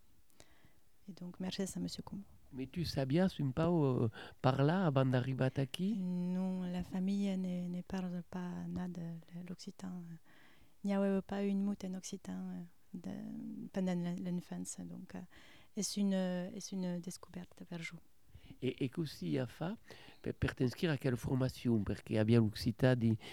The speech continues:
Speaker 2: ta famiglia o parla pa, abbia l'occitan in ton cap. Che te valiet en Belgio de venir aquí, eh, per acquisir la lengua?
Speaker 1: Eh, bon, la veritat e-, es que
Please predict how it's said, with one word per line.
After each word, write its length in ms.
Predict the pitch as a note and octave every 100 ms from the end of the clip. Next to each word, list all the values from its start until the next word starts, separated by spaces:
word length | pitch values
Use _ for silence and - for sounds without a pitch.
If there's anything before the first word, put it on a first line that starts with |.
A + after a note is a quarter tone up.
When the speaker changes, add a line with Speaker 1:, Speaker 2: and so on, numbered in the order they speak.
| - - -
Speaker 2:
ta 160 | A2
famiglia 380 | G#2 A2 C3 B2
o 40 | A2
parla 320 | G2+ G#2 C3
pa, 280 | - F#3 G#3+
abbia 220 | E3+ C3+
l'occitan 480 | B2+ A#2 C3 B2+ A#2+
in 140 | A#2+ A2+
ton 180 | D3
cap. 360 | D3+ F3+ A3 - C#3 - - -
Che 160 | - F#3
te 120 | F#3
valiet 440 | E3 D#3+ E3 -
en 180 | C#3+ C#3
Belgio 380 | E3+ G3+ F#3+ G3+
de 160 | D3+
venir 480 | C#3+ C#3 C#3+ E3+ E3
aquí, 480 | D3 - E3+ F#3+ F#3
eh, 120 | D3 - - - -
per 240 | - B2+ C3+
acquisir 640 | C#3+ A2+ - C3+ A#2+ C#3+
la 80 | A#2+
lengua? 320 | G#2+ G2+ - -
Speaker 1:
Eh, 160 | A#2 A3
bon, 240 | F3+ F#3+
la 60 | F#3+
veritat 460 | F#3+ G3 - A#3 G#3
e-, 100 | F#3+
es 180 | F#3+ F3
que 160 | -